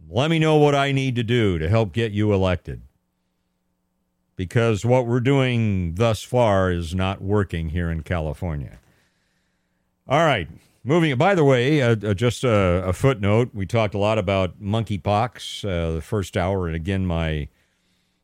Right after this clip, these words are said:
my worry over Senator, uh, Wiener's proposal here that we have a state of emergency dedicated to monkeypox is that, uh, that will be used by our California leaders, uh, for more draconian restrictions for you and me.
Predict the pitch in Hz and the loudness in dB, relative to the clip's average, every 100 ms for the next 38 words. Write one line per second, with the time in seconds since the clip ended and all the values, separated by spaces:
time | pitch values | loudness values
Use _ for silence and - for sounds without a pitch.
0 | _ _ - 82 85 95 160 156 127 123 | _ _ -8 -4 -2 2 4 4 4 2
1 | 117 107 101 90 - 113 113 101 101 95 | 2 4 2 0 -2 -2 -2 0 0 2
2 | 87 87 101 117 107 87 80 - - _ | 0 0 0 0 0 -2 -6 -12 -18 _
3 | - 95 127 131 98 90 82 95 98 87 | -6 -2 2 2 2 -2 0 0 0 -2
4 | 87 87 85 - 113 104 90 85 95 90 | -2 -2 -4 -4 -4 -2 -2 -2 -4 -4
5 | 95 82 90 78 95 87 98 90 80 78 | -6 -8 -8 -4 -4 -4 -6 -6 -6 -6
6 | 95 110 92 - 80 76 - - - - | -4 -4 -6 -6 -6 -6 -10 -16 -20 -20
7 | - - 104 104 101 104 107 107 101 107 | -20 -8 -4 -4 -2 -2 0 0 -2 0
8 | 101 101 127 135 120 131 127 143 127 113 | 0 2 0 0 0 0 2 2 2 0
9 | 107 - 101 98 95 117 110 98 - 107 | -4 -4 -2 0 0 0 0 -2 -2 -4
10 | 98 95 120 117 98 90 82 - - _ | -2 -2 -2 -2 -4 -6 -8 -14 -20 _
11 | - _ - 90 82 110 104 113 120 117 | -20 _ -6 -4 -2 -2 0 2 4 2
12 | 101 82 104 98 - - 151 143 113 92 | 0 -2 -2 -2 -4 -2 0 0 0 -2
13 | 92 95 90 92 - - 120 - 98 90 | -2 -2 -4 -6 -8 -6 -6 -6 -8 -8
14 | 85 101 92 95 95 90 95 76 | -8 -6 -4 -2 0 0 -2 -4